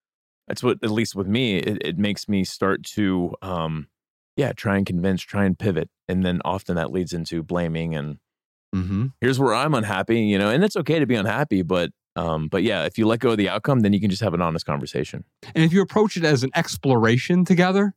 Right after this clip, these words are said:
Speaker 1: Mm.
Speaker 2: rather than, "Here's where we need to go,"
Speaker 1: Mm.
Speaker 2: because "here's where we need to go" means there's a destination, and I need to drag you along, even if you don't want to go there.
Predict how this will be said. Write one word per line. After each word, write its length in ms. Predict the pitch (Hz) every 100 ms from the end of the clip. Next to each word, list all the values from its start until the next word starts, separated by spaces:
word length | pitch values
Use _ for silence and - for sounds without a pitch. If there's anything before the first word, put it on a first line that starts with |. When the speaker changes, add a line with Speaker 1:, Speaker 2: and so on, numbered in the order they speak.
| -
Speaker 1:
Mm. 320 | 127 117 90 -
Speaker 2:
rather 420 | 123 131 139 135 123
than, 400 | 127 123 123 117
"Here's 280 | 117 147
where 160 | 135 139
we 140 | 127
need 380 | 120 117 127 123
to 100 | 127
go," 480 | 107 113 104 156 202 - _ _ -
Speaker 1:
Mm. 320 | 107 104 92 - _ -
Speaker 2:
because 240 | 156 143
"here's 180 | 202 233
where 80 | 214
we 60 |
need 160 | 185 156
to 60 |
go" 240 | 139 180 160
means 180 | 143 131
there's 160 | 123
a 60 | 120
destination, 720 | 131 127 135 123 113 101 90
and 80 | 127
I 120 | 120
need 180 | 139 135
to 60 | 117
drag 420 | 110 123 127 135
you 160 | 131 131
along, 320 | 123 117 120
even 220 | 147 170
if 120 | 139
you 80 | 151
don't 280 | 143 143 135
want 160 | 135
to 80 | 135
go 240 | 120 127 131
there. 260 | 147 156